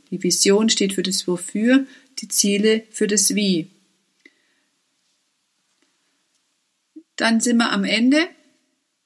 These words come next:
Ich wünsche euch ganz viel Spaß und Freude bei der Erarbeitung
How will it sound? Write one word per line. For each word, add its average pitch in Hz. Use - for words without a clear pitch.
Ich -
wünsche 233
euch 196
ganz 226
viel 220
Spaß 190
und 208
Freude 214
bei 196
der 196
Erarbeitung 220